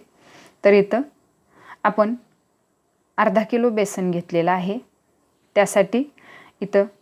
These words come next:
चारशे ग्रॅम पिठी साखर आहे आणि पाव किलो तूप आहे आणि एक ते दीड चमचा आपण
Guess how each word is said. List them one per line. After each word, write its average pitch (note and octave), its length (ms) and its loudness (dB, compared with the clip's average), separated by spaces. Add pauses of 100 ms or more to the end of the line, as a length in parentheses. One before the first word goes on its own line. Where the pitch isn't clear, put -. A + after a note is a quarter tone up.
(280)
चारशे G3+ 380 2
ग्रॅम G3 240 -2 (240)
पिठी G3 200 -2
साखर F#3+ 380 -6
आहे F3+ 260 -4 (320)
आणि G3+ 280 -2 (160)
पाव G3 180 6
किलो G3+ 240 -6 (100)
तूप F3+ 220 -4
आहे F3 240 -4 (320)
आणि F#3 240 -6 (240)
एक G3 240 -2
ते F#3 80 0
दीड F3 260 0
चमचा E3+ 400 -2
आपण E3+ 260 -2